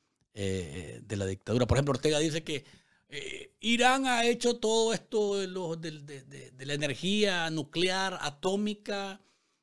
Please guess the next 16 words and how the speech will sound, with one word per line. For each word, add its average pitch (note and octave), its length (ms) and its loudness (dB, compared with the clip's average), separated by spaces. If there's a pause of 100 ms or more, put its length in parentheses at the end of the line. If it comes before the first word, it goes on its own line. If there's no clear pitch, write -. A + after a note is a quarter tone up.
(220)
eh, A#2+ 420 -8 (500)
eh, B2 160 -18
o B2+ 200 -2
energía C#3 800 0
atómica G3 720 0 (460)
con C#4 180 -6
fines F3 260 -4
pacíficos. - 760 -4 (920)
En E3+ 100 -6
Naciones F#3+ 320 0
Unidas E3 320 0
le B2+ 140 -2
dicen B2 340 0
a G#2+ 100 -8
cada B2+ 200 -6
momento A2+ 600 -10